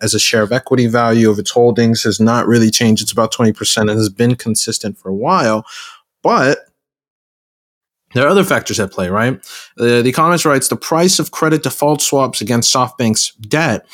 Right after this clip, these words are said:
which pay out if the company defaults, tell a different story. Across most maturities from one year to ten years, the swaps have only been more expensive once in the past decade, during the market turmoil of March twenty twenty,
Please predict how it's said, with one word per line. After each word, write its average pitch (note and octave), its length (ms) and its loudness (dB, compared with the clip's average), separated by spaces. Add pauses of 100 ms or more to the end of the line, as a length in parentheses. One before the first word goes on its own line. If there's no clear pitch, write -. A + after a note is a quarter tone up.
(220)
which - 240 -4
pay D3+ 320 0
out C#3 340 0
if A#2+ 140 -6
the G2+ 80 -10
company A#2+ 360 0
defaults, C#3 580 0 (200)
tell C#3+ 160 0
a D#3 40 -2
different F#3+ 300 0
story. E2 340 -6 (420)
Across D3 320 -2
most F#3 240 2
maturities D#3+ 520 2
from A#2 220 2
one B2+ 180 2
year D3+ 160 2
to F#3+ 120 2
ten A2 240 0
years, G#2 320 0 (220)
the - 40 -2
swaps D3+ 560 2
have A2+ 300 -2
only D#3+ 400 4
been C3 240 2
more B2+ 260 4
expensive A#2 800 0 (260)
once B2 460 0
in A#2 240 2
the A2 80 0
past G#2 400 -2
decade, - 400 -8 (240)
during A2 180 4
the A2 60 4
market B2 340 2
turmoil A2 720 2
of G#2 160 -4
March G#2 260 0
twenty G2 200 2
twenty, C3 360 0